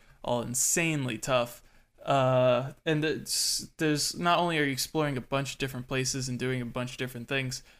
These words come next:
but you also have this increasing scale of difficulty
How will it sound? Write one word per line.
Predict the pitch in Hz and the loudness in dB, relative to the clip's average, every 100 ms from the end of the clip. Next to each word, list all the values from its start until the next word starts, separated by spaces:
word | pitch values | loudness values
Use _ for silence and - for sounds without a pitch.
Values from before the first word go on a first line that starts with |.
| _ - | _ 0
but | 127 | 2
you | 135 139 | 4 4
also | 135 - 135 | 4 2 2
have | 135 127 | 2 2
this | 127 127 - - _ _ 170 | 0 -2 -4 -8 _ _ -2
increasing | 156 - 160 156 - 143 139 | -2 2 2 2 0 0 0
scale | - 143 135 131 127 | 0 2 2 2 0
of | 123 | -2
difficulty | 127 165 156 127 127 120 | -4 -4 -2 -4 -2 -4